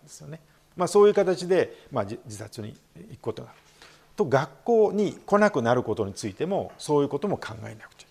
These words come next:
本人の中でよく考えたけども、自分が学校に来ることの意味は何かということを深く考えた上で、上で、まあ、来なくなるお子さんもいるわけです。まあ、そういうことが、まあ、あった、あるんで、全てがメンタルヘルスで、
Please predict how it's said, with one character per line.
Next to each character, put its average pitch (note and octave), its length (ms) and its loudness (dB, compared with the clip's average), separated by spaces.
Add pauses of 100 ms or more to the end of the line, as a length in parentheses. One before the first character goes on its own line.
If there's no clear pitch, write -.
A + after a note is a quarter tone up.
(260)
本 F3+ 180 2
人 D3+ 140 -2
の C3 100 -2
中 C3+ 220 2
で A#2+ 80 0
よ D#3 160 0
く D#3+ 100 -18
考 B2+ 160 -10 (160)
え C3 60 -8
た G#2+ 160 -6
け G#2 60 -8
ど G#2+ 120 -8
も、 C#3 260 -4 (280)
自 A#2 120 -8
分 C3 280 -6
が E3 260 -4 (380)
学 A#2 200 -2
校 C3+ 140 0
に B2+ 140 -4
来 - 120 -6
る A#2+ 80 -4
こ G#2+ 120 -8
と A#2 100 -10
の G#2 80 -4
意 B2 80 -6
味 C3+ 160 -4
は G#2 80 -6
何 G#3+ 240 -4
か - 140 -10
と - 100 -20 (140)
い B2+ 80 -4
う B2 80 -4
こ B2 100 -6
と F#3+ 140 0
を C#3+ 40 0
深 - 240 -2
く - 140 -20
考 E3+ 300 -8
え E3 40 -4
た D#3 80 -8
上 E3 120 -4
で、 F3+ 280 -4 (240)
上 E3 180 0
で、 F3 340 0 (160)
ま B2 80 -4
あ、 - 20 -8
来 B2+ 140 -4
な G#2+ 100 0
く - 80 -14
な G#2 140 -6
る G2 80 -10
お - 20 -10
子 - 140 -16
さ - 140 -18
ん C3 40 -18
も D#3+ 280 -10
い B2 40 -18
る G#2 80 -14
わ G#2 80 -18
け - 80 -18
で - 80 -20
す。 - 180 -14 (360)
ま F#3 160 6
あ、 D#3+ 40 -6
そ G#3 120 10
う G#3+ 40 12
い A3+ 40 4
う - 20 0
こ A3 80 8
と G3+ 100 6
が、 C#3+ 220 6
ま C3 140 4
あ、 B2+ 140 4
あ - 20 6
っ - 80 2
た、 C3 100 0
あ A#2+ 340 -4
る A2+ 120 -4
ん G#2 100 -6
で、 C3 320 6 (140)
全 B3 280 -2
て G#3 120 0
が D3 100 2
メ C3 140 0
ン C3 80 -4
タ C3+ 120 4
ル B2+ 80 4
ヘ B2+ 140 0
ル A2 80 -4
ス C3 160 -10
で、 D3+ 340 0